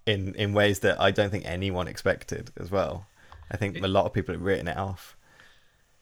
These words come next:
Speaker 2: So, like, five years ago, he did, um,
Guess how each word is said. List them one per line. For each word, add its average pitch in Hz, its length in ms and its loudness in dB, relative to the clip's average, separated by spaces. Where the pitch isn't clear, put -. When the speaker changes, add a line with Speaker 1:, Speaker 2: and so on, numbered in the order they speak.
Speaker 2:
So, 180 140 -4
like, 196 220 -2
five 208 400 -2
years 180 180 0
ago, 110 220 -6
he 104 120 -12
did, 113 420 -10
um, 107 400 -12